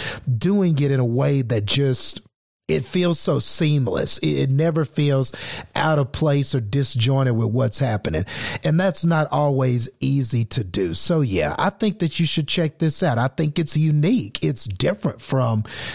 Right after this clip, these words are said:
just other things and other mediums that you're watching. And after you watch something like this, and this is just kind of, I guess, for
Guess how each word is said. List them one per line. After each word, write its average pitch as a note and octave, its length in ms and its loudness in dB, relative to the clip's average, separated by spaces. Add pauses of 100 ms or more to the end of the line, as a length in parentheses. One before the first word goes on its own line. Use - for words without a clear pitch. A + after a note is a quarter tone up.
just D3 420 0
other D3 340 2
things D#3 500 0
and C3 120 2
other C#3 180 2
mediums C3 600 2
that B2+ 280 0
you're C3+ 100 0
watching. A#2+ 540 0 (380)
And D#3 500 2 (180)
after D3+ 760 0
you C#3 240 2
watch A#2+ 340 0
something A2+ 460 -2
like G#2 260 -2
this, - 260 -2
and C#3 160 0
this D3 200 -2
is B2+ 100 -2
just - 240 -2
kind B2 380 0
of, G2 340 -2 (400)
I D3 140 0
guess, C#3 280 -2
for A#2+ 560 0